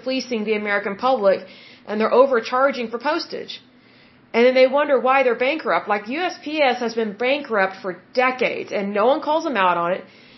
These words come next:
And they get all this money from Congress, and I think Congress needs to pump the brake and say, "Hey, we're not doing this anymore. We're not doing this anymore. You either straighten up and shape up, or we're just not gonna fund you anymore. We're, we're not gonna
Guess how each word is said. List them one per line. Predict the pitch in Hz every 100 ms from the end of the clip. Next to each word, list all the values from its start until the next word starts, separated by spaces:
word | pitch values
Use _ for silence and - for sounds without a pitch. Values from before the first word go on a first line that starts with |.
| - - -
And | 220
they | 226
get | 220 277
all | 302
this | 302
money | 285 294 294
from | 330
Congress, | 247 214 202 202 208
and | - 214
I | 262
think | 311 -
Congress | 262 311 339 254 240
needs | 233
to | 226
pump | 240 233
the | 185 208
brake | 277 285
and | 214
say, | 202 233 233
"Hey, | 269
we're | 277 285
not | 247 202
doing | 247 202
this | 175
anymore. | 175 170 170 170 - _ _ -
We're | 262
not | 330 339
doing | 370
this | 269
anymore. | 185 165 131 156 - _ _ _ _ _ _ - - - - - - -
You | 220 311
either | 302 254 -
straighten | 277 285
up | 294 294
and | 226
shape | 262 254 269
up, | 294 294
or | 214 190
we're | 226
just | 294 285
not | 262 247
gonna | 247 220 233
fund | 277
you | 233
anymore. | 180 170 165 170
We're, | 208 226
we're | 240
not | 269
gonna | 269